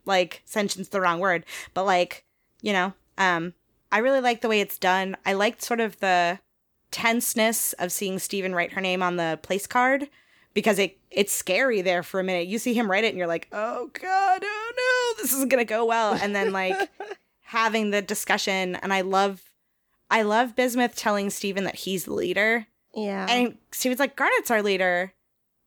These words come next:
Speaker 1: And Bismuth's like, "No, but where, but where is Garnet?
Speaker 2: Ugh.
Speaker 1: And why are you here?" And that, like, it also, sh-,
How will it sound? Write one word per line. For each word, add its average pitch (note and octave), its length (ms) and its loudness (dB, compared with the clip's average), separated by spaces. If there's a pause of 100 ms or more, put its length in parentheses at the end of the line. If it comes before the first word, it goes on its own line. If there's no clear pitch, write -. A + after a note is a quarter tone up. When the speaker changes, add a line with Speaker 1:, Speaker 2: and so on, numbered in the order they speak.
(120)
Speaker 1:
And G#3 380 0
Bismuth's A3 320 -4
like, G3 260 0 (600)
"No, A#3 140 2
but G#3+ 220 -2
where, G#3+ 340 2
but - 160 -4
where G#3 260 4
is C4 160 0
Garnet? F3 400 0 (440)
Speaker 2:
Ugh. G3+ 180 2
Speaker 1:
And G3+ 280 2
why G3+ 320 2
are F#3+ 80 4
you A3 240 0
here?" G3 440 -4 (600)
And F#3+ 440 -4 (100)
that, G#3+ 220 0
like, F3+ 380 -2 (280)
it A3 140 0
also, C4 220 2
sh-, - 120 -4